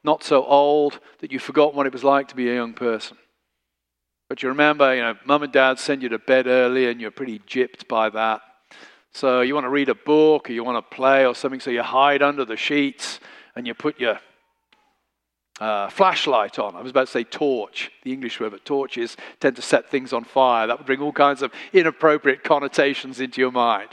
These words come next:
You put the flashlight on, and yet somehow mum and dad rumble that that's what you're up to, because they can see the sheet glowing.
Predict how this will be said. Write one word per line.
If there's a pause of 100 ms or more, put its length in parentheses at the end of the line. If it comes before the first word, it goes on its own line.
You
put
the
flashlight
on, (500)
and
yet
somehow
mum
and
dad
rumble
that
that's
what
you're
up
to, (880)
because
they
can
see
the
sheet
glowing.